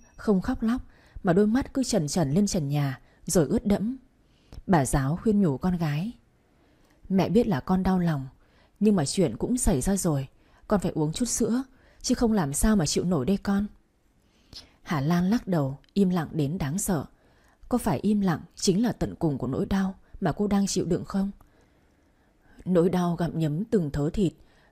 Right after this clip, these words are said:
từng hơi thở của Hà Lan, và chưa bao giờ cô thấy mỗi một giây trôi qua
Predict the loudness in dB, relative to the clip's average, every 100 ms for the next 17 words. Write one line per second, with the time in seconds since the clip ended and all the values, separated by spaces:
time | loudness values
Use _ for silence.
0 | -4 -2 0 2 2 0 -4 -6 -6 -4
1 | -2 -2 -4 -8 _ _ _ -4 -2 0
2 | 0 0 0 -2 0 0 2 0 2 2
3 | 0 -2 0 0 0 -4 -2 -2 -2